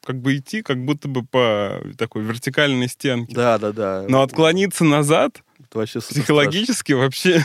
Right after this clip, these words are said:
Speaker 2: Невозможно.
Speaker 1: невозможно, да. И, и да, в чем мысль?
Speaker 2: Да, и мысль в том, то, что глобально все вопросы вот в голове. Вот тогда, если ты выходишь, вот просто очищаешь сознание, да, попадаешь в какой-то альфа-ритм, то все, в принципе, преград нет.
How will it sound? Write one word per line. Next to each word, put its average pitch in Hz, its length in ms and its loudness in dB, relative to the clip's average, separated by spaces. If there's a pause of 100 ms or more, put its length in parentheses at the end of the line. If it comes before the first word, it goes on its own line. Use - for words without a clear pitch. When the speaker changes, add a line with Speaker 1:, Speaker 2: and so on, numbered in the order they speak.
(120)
Speaker 2:
Невозможно. 110 580 0
Speaker 1:
невозможно, 139 800 4
да. 135 120 4 (1200)
И, 123 680 -2
и 120 40 0
да, 110 200 0
в - 80 -14
чем 151 160 2
мысль? 123 340 0
Speaker 2:
Да, 113 360 2
и 101 40 -2
мысль 131 340 -6
в 107 60 -18
том, 135 240 0
то, 110 140 -2
что 104 220 -4
глобально 110 480 2
все - 280 -2
вопросы 127 460 0
вот 104 160 -8
в - 20 -14
голове. 110 500 2
Вот 98 140 -8
тогда, 98 300 -4
если 95 280 -8
ты 107 120 -10
выходишь, 170 480 -2 (840)
вот 117 120 -20
просто 110 360 -2
очищаешь 135 440 -2
сознание, 107 520 -2
да, 101 180 -6
попадаешь 113 440 -4
в - 60 -18
какой-то 101 240 -6
альфа-ритм, 101 500 -8 (220)
то 98 160 -12
все, 95 260 -12
в 92 60 -18
принципе, - 340 -12
преград 110 360 -4
нет. 98 260 -10